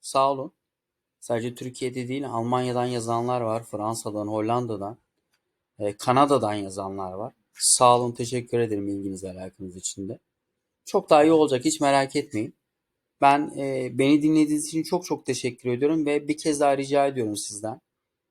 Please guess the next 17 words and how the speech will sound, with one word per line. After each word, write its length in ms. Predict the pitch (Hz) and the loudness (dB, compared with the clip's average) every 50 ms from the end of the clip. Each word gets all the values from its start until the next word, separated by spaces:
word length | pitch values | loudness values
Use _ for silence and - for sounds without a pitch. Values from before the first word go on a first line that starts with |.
| _ _ _ _ _ _ _ _ | _ _ _ _ _ _ _ _
"Ya 160 | - 120 110 | -2 0 0
gerçekten 600 | 104 104 135 147 160 160 175 - - 147 135 123 120 | 2 4 6 4 4 4 -2 -6 -4 -4 -2 0 0
ben 140 | 123 123 120 | 0 0 -2
Şampiyonlar 480 | 120 - 123 123 123 135 135 135 139 | -2 -2 -2 -2 -2 -2 -2 -2 -2
Ligi'nde 280 | 139 135 143 135 127 120 | -2 -2 -2 -4 -4 -2
para 220 | - 127 127 147 | -2 -2 0 0
kazanmak 520 | - 151 139 123 123 117 113 104 104 95 - | 0 -2 -2 -2 -2 -2 -2 -4 -8 -10 -12
istiyorum. 380 | - - - - 65 - _ _ _ _ _ _ _ _ _ _ _ _ | -16 -18 -18 -20 -20 -20 _ _ _ _ _ _ _ _ _ _ _ _
Günümün 380 | - 117 110 120 127 143 143 135 | -6 -4 -2 -2 -2 -2 -2 -2
güzel 340 | 127 113 120 127 131 131 | -2 2 2 4 4 4
geçmesini 520 | 131 135 127 - - 113 107 - - 104 101 | 2 -2 -4 -4 -6 -10 -10 -8 -8 -8 -8
istiyorum 480 | 98 - - - - - 95 92 92 | -8 -10 -14 -16 -14 -16 -14 -10 -8
ve 80 | 104 113 | -4 -4
mutlu 260 | 123 131 131 131 156 | -2 -2 -2 0 2
olmak 240 | 151 151 143 131 127 | 2 2 2 -2 -4
istiyorum." 380 | - - - 143 143 139 147 151 | -8 -6 -4 -2 -2 -2 0 0
diyorsan 480 | 180 180 156 147 - 170 196 - _ | 2 2 2 0 -2 -4 -4 -6 _